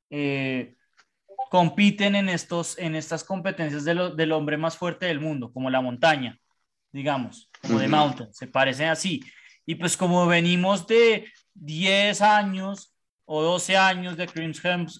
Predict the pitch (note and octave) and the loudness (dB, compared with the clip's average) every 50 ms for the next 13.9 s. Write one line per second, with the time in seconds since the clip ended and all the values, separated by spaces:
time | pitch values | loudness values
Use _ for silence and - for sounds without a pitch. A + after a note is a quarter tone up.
0 | - - F#3 F3 F3 E3 D3 D#3 E3+ F3 F3+ F3 - _ _ _ _ _ _ - | -10 -6 -4 -4 -4 -4 -4 -4 -4 -4 -4 -6 -10 _ _ _ _ _ _ -6
1 | D3+ F3 F3+ F3 F3 C#3+ D3+ E3+ F3+ F3+ F3+ E3+ E3+ D#3+ F3 F3+ F#3 F#3+ G3+ G3+ | -2 0 0 0 0 -2 -2 0 0 2 2 0 0 -2 0 2 4 4 4 2
2 | F#3+ F3 F3 - - E3 E3+ E3+ D#3+ E3 - E3 F3 E3 - - - _ _ _ | 2 -2 -6 -10 -10 -6 -4 -2 -2 -2 -2 -4 -6 -10 -14 -18 -20 _ _ _
3 | _ _ _ - D3+ E3 D#3 E3+ E3+ E3 E3 E3 E3 D#3+ F3 G3+ G3 F#3+ F3+ E3+ | _ _ _ -14 -10 -4 0 0 0 0 0 -2 -4 0 2 4 4 4 4 2
4 | D3 E3+ E3+ E3+ F3+ E3+ D#3+ D#3+ D#3+ D#3+ D#3 D#3 - - - E3+ D#3+ D#3+ D#3 D3 | 0 -2 -2 -2 -4 -4 -2 0 2 2 0 -2 -6 -12 -12 -8 -4 -4 -2 -2
5 | D3+ F3 E3+ F3 F#3+ F3+ E3+ D#3+ D#3 D#3 - - G#3 A#3+ B3 - _ _ _ _ | -2 -4 -2 0 0 0 0 0 -4 -6 -6 -6 -6 -6 -6 -10 _ _ _ _
6 | _ _ - E3+ F3 F3 F3 F3 F3 F3+ F3+ F3 - G3 G3 G3 D#3 F3+ F3+ F#3+ | _ _ -6 -4 -2 0 0 0 0 -2 -2 -4 -4 -6 -6 -6 -6 -4 -2 -2
7 | F#3+ F#3 F#3 F#3 F#3+ G3 F#3 F#3+ F#3 F3+ F#3 F#3 - _ _ - C#3+ - - - | -2 -2 -2 -6 -8 -6 -6 -4 -6 -6 -6 -8 -12 _ _ -18 -18 -18 -6 0
8 | E3 D#3+ D#3 C3+ - - E3 F3 E3+ D#3 C#3+ C3 B2 B2+ D3+ E3 E3 D3+ - - | 0 2 2 0 0 -2 -2 0 0 0 0 0 0 2 2 2 0 0 -4 -10
9 | G2 - _ _ _ _ _ - B2+ C3 C3 C3 C3+ - - D3+ C#3+ - D#3 D3 | -16 -20 _ _ _ _ _ -18 -14 -14 -12 -14 -12 -10 -10 -8 -2 0 0 2
10 | D3 D3 D3 D#3+ D#3 D3+ D3+ D3+ D3 - _ D#3 D3+ D3+ D3 D3 C#3+ C#3+ C#3 C#3 | 2 0 -2 -2 -2 -2 -4 -6 -10 -10 _ -4 -4 -2 -2 -4 -6 -8 -10 -12
11 | C#3 _ _ _ _ _ _ _ - C#3+ C#3 C3+ C3+ C3 C3 B2+ B2+ B2 A#2+ A#2 | -16 _ _ _ _ _ _ _ -12 -8 -6 -4 -4 -4 -2 -4 -4 -4 -6 -10
12 | A#2 A#2+ - - _ _ _ - G#2 G2+ G#2 G#2+ G#2 G2 G2 G2 G2 F#2+ F#2+ G2 | -12 -16 -20 -20 _ _ _ -2 0 2 4 4 4 4 4 4 4 4 4 4
13 | G2 G2 F#2+ F#2 G2 G2 F#2+ G2 G2 - G#2+ G#2+ G2+ G2 F#2+ F#2 F2+ - | 4 4 4 4 4 4 6 6 6 4 4 4 2 2 2 0 -2 -4